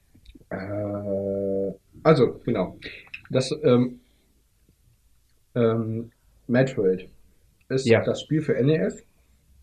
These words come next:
Speaker 1: Und Super Metroid, logischerweise, ist für Super N E S. Es, es geht um eine Frau.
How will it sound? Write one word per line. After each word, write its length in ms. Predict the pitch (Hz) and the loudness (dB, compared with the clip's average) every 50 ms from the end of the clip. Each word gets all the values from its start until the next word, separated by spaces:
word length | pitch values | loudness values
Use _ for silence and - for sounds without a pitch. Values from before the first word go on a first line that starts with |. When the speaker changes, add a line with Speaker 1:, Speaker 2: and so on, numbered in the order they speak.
| _ _ - - - _ _ _ _ _ _ - | _ _ -20 -20 -20 _ _ _ _ _ _ -2
Speaker 1:
Und 120 | 131 131 | -2 -2
Super 240 | - 160 151 160 156 | -2 -2 0 2 2
Metroid, 400 | 156 156 151 151 147 139 135 123 | 4 2 2 2 2 2 2 2
logischerweise, 480 | 113 117 123 117 - 107 107 107 107 101 | 2 2 2 2 0 0 0 0 0 -2
ist 80 | 101 - | -2 -2
für 80 | 117 | -2
Super 360 | 117 143 156 - 190 190 - - | 0 0 2 2 2 2 2 2
N 100 | 151 160 | 0 0
E 80 | 175 185 | 0 -2
S. 220 | 196 190 - - _ _ _ _ _ _ _ _ _ _ _ _ _ _ _ _ _ _ - | -4 -6 -8 -12 _ _ _ _ _ _ _ _ _ _ _ _ _ _ _ _ _ _ -4
Es, 140 | 127 120 - | -4 -4 -4
es 160 | - 135 - | -4 -2 2
geht 140 | - 139 156 | 2 2 2
um 120 | 143 135 | 2 0
eine 200 | 135 131 127 120 | 0 0 0 0
Frau. 540 | 117 - - 110 101 139 196 247 247 - - | 0 0 0 2 4 6 6 4 4 0 -12